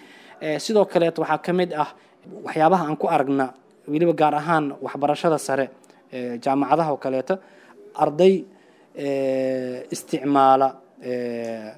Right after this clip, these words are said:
drugs noocyadiisa kala duwan oo xitaa, ee, ee, Axmed Haadi og tahay buug aan ka qoray. Ee, waxay ka mid tahay waxyaabaha dhaqanka ah, ee, ee, iyo akhlaaqdii ardayga dile oo maqaamkiisa hoos u dhiga. Arday xalay ku dhafray ciyaaro iyo waxyaabo aan loo joogin, saakay marka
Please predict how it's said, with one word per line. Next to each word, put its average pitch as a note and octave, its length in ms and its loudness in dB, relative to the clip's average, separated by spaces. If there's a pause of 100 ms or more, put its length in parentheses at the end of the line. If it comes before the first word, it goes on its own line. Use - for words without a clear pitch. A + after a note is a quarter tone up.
(260)
drugs D#3 520 0
noocyadiisa C#3+ 420 -8
kala C3+ 160 -8
duwan D3 280 -6
oo C#3 120 -12
xitaa, D#3+ 340 -4 (140)
ee, D3 60 -10
ee, C#3+ 500 -12
Axmed D#3 240 -6
Haadi E3+ 200 -2
og D#3+ 160 -10
tahay D3+ 160 -6
buug D3+ 260 -4
aan C3 100 -10
ka - 120 -14
qoray. G3 240 -4 (580)
Ee, C3+ 480 -6 (260)
waxay D#3+ 260 -2
ka F#3 100 -2
mid A3 120 2
tahay F#3+ 140 2
waxyaabaha E3+ 400 0 (140)
dhaqanka F3+ 400 -4
ah, C#3+ 160 -10
ee, D#3 100 -8
ee, C#3+ 400 -8
iyo D3 200 -2
akhlaaqdii D#3+ 580 0
ardayga D#3 340 -2
dile D#3+ 320 0
oo D3+ 100 -6
maqaamkiisa D#3 560 -4
hoos D3+ 180 -4
u C#3+ 60 -8
dhiga. B2 200 -2 (320)
Arday F3+ 420 2
xalay F3+ 360 0
ku F#3 160 -6
dhafray D3+ 420 -4
ciyaaro D3 460 2
iyo D3+ 120 -4
waxyaabo D#3 280 -2
aan D#3 140 -6
loo E3+ 120 0
joogin, D#3+ 360 -2 (320)
saakay F#3 520 2
marka D#3 300 -2